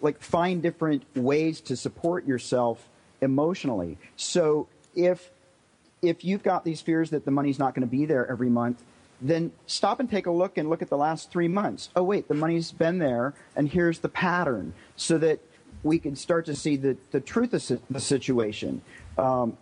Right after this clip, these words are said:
because a lot of times we create these, these stories and we, that are based on fear, and they're not actually happening to us. So a lot of people will say,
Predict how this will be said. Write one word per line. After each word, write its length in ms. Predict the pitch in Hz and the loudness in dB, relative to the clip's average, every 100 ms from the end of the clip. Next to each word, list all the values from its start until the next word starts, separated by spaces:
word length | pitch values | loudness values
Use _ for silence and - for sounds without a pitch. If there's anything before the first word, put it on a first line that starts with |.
| - | -2
because 200 | 160 160 | 0 2
a 60 | |
lot 200 | 165 180 | 2 2
of 80 | 226 | 0
times 460 | - 147 147 151 - - | -2 -2 -2 -6 -12 -4
we 140 | 143 | -4
create 440 | - 156 151 156 - | -2 -2 0 0 0
these, 340 | 139 135 - _ - - - | -2 -4 -10 _ -20 -20 -4
these 360 | 143 139 139 - | 0 0 -2 -10
stories 640 | - - 175 180 139 131 - | -10 -2 2 2 2 0 -2
and 160 | 135 | -2
we, 300 | 131 127 123 - - | 0 0 -2 -6 -4
that 140 | 135 135 | 0 2
are 40 | |
based 280 | 131 139 139 | 2 0 0
on 160 | 127 | -4
fear, 420 | 131 196 185 135 123 - _ - 156 | -2 0 2 2 -2 -12 _ -4 -2
and 160 | 151 - | -2 -2
they're 160 | 156 165 | -2 2
not 160 | 165 | 2
actually 320 | 156 - 143 | 0 -2 -4
happening 560 | 127 147 156 135 110 92 | -2 -2 -2 -2 -2 -4
to 220 | 98 82 | -4 -4
us. 240 | - - - - - - | -6 -10 -18 -20 -18 -2
So 220 | 170 151 | 2 2
a 40 | 160 | 2
lot 220 | 165 185 | 2 0
of 100 | - | -2
people 220 | 170 151 | -4 -2
will 120 | 139 | -2
say, 260 | - 135 | 0 -2